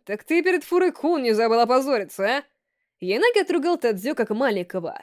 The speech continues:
и снова отвесил ему затрещину. «Да не?» — усмехнулся Фура. «Это я по своему опыту сужу. Сам в молодости обжегся». Амон мысленно с ним согласился. Взять тех же гулей. Они могут быть и воспитанными, и приятными,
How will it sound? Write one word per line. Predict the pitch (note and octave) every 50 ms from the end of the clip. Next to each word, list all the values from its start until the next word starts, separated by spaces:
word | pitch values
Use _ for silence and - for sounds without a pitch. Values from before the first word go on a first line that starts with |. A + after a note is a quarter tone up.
| - _
и | - F3+
снова | F#3+ - - D4 D#4 C4
отвесил | G#3 G3 - A#3 C4 B3+ - G3+
ему | F#3+ G#3
затрещину. | F#3+ A#3 B3 C#4 D4 B3+ G#3 - - - F3+ F3 E3+ - - - - _ _ _ _ _ _ _ _ _ _ -
«Да | F3 F#3+ G#3 A3+
не?» — | A#3+ C4 E4+ F#4+ - _ _ _ _ _ _ _ _ _
усмехнулся | - G3 G3 G3 - G#3 G3+ F#3+ - G3+ A3 A#3+ A3+ - A#3+ A3+
Фура. | - - B3 F#3+ - - F2 - - _ _ _ _ _ _ _
«Это | - G3+ B3+ D4+ - F4+
я | E4+ F4 F4+ D#4
по | E4 C#4+
своему | - D4+ D#4 D#4 D#4 D4
опыту | - D4+ C4+ - E3 - F3
сужу. | F3+ - - G#3+ G3+ F#3 F3 A#2 - - - - _ _ _ _
Сам | - - - - C4 D#4+ D#4 B3+
в | G3+
молодости | F#3 F#3 F3+ F3+ F3 F3 F3 - - - D#3+ - - - _ -
обжегся». | F3+ F#3 F#3 G3 G3 G#3 G3+ - - - - - - - _ _ _ _ _ _ _ _ _ _ _ -
Амон | F3 F3+ G#3 C4+ F#4 F4+
мысленно | D#4+ E4+ - - C#4+ C#4
с | -
ним | C4+ C4 B3+
согласился. | - B3 A#3+ B3 B3+ - - C4+ G3+ F3+ - - - - - - _ _ _ _ _ -
Взять | F#3+ G#3 A#3 G4+ A#4 A4+ -
тех | - F4 F4+
же | C4+ B3+ D#4
гулей. | C4+ C4 D4 A3+ F#3 F3+ - - - - _ _ _ _ _ _ _
Они | - F#3 G3 G#3+ A3+ A#3
могут | B3+ D4+ C4 C4 A#3+
быть | A3+ C#4 - - -
и | C#4
воспитанными, | B3 A#3+ A#3+ - - - C4+ C#4 - A3+ G#3 G3+ F#3+ F#3 F3+ -
и | - - C#4
приятными, | - D#4 D#4 C#4+ C4+ D#4+ A3 G3 - G3 F#3+ E3+ C3 - -